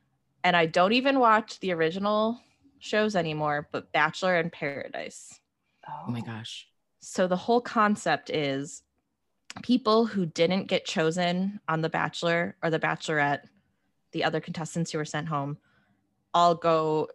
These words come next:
Speaker 1: um, to Mexico to fall in love with each other. <laughs> And this season has been especially fun because Chris Harrison, who was the host of The Bachelor Bachelorette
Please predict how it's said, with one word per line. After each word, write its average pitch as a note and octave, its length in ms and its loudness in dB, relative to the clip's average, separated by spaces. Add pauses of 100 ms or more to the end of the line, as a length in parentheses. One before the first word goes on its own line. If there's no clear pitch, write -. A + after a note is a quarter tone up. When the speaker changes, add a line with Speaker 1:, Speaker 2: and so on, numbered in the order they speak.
Speaker 1:
um, D#3 220 2
to E3 120 -8
Mexico - 760 -4 (160)
to F#3 80 -6
fall D3 260 0
in C#3 80 -4
love C3+ 180 -2
with - 140 -4
each - 220 -8
other. - 280 -4
<laughs> - 140 -6 (2500)
And D#3+ 360 -2
this A3 300 4
season B3+ 400 -2
has A#3 160 2
been F#3+ 140 2
especially G#3+ 600 0
fun F#3 320 2
because E3 520 -2
Chris - 260 -2
Harrison, G#3 500 2
who A#3 240 -2
was E3+ 260 2
the F3+ 120 0
host E3 300 0
of E3+ 80 -10
The D#3+ 320 0
Bachelor D#3 260 -2
Bachelorette F#3 440 0